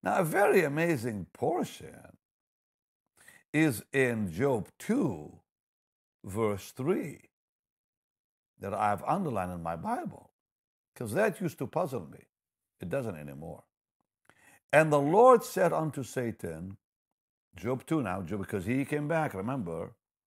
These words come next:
to, to God's presence. And now the Lord says, "Where, where have you been?" "I've been up and down all over the earth," and so forth and so on, walking up and down it. And the Lord said to Satan,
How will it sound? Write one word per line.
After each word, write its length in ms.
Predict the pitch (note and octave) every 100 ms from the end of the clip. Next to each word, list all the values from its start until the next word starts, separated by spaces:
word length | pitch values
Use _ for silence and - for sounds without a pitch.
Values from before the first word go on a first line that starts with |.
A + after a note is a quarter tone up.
| _ _ _ _ _ _ _
to, 200 | - E2+ D2+ -
to 160 | F2
God's 240 | D#2 F#2 -
presence. 460 | D#3 D3 E2+ - _ _ _ _ _ _ _ _
And 180 | C3 C3+
now 140 | D3 D#3
the 100 | C#3
Lord 260 | D3 D#3
says, 400 | - C#3 C3 G2+ -
"Where, 340 | C3 D#3+ E3+
where 240 | D3 E3+
have 100 | F#3
you 120 | D3+ D3+
been?" 460 | D#3 G#3 G#3 F#3+
"I've 180 | C3+ C#3
been 160 | C#3 C3+
up 220 | D#3 -
and 160 | C3
down 280 | B2+ C#3+ C#3+
all 140 | C3 A#2+
over 120 | G#2
the 140 | G#2
earth," 280 | - A3+ F#3+
and 100 | C3
so 160 | G#2 F#3
forth 160 | D#3
and 120 | B2 G#2
so 140 | F3
on, 120 | E3+
walking 320 | C3 D3 A#2+
up 140 | B2 -
and 80 | A#2
down 160 | B2
it. 120 | C#3+ - _ _ - _ _
And 120 | C#3+ D3
the 80 |
Lord 180 | F3 A#3+
said 180 | - F#3+
to 80 | F3
Satan, 380 | - E3 D#3